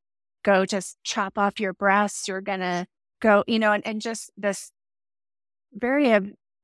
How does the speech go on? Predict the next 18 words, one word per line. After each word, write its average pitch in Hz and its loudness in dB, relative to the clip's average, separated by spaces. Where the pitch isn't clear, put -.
uh, - -4
to 247 -8
me, 254 -2
it, 214 -4
it 220 -2
just 233 -6
wasn't 220 0
my 202 4
experience. 202 -2
I'm 190 -6
like, 190 -4
"No, 226 4
I'm 202 4
going 202 2
to 185 0
do 214 0
healing. 220 2
Like, 180 0